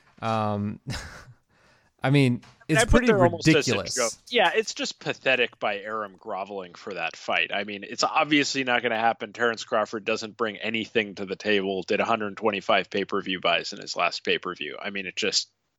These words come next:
Speaker 2: you know, doesn't make any sense.
Speaker 1: Yeah, that's the most confusing thing about it is, like, if Conor McGregor is gonna entertain, uh,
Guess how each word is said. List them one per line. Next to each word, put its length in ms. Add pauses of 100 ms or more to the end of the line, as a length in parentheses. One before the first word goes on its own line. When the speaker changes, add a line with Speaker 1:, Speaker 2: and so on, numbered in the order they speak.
(600)
Speaker 2:
you 80
know, 100 (340)
doesn't 220
make 240
any 80
sense. 420 (640)
Speaker 1:
Yeah, 180
that's 220
the 80
most 240
confusing 560
thing 180
about 320
it 120
is, 180
like, 180
if 100
Conor 240
McGregor 440
is 120
gonna 300
entertain, 720 (120)
uh, 320